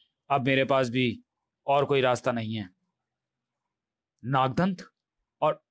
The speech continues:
और तुम पर स्प्रे का असर भी नहीं हुआ? असंभव। तेरे नागराज की मेहरबानी से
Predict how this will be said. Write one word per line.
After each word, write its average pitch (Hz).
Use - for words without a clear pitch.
और 147
तुम 139
पर 151
स्प्रे 147
का 147
असर 151
भी 156
नहीं 131
हुआ? 113
असंभव। 156
तेरे 139
नागराज 139
की 147
मेहरबानी 123
से 110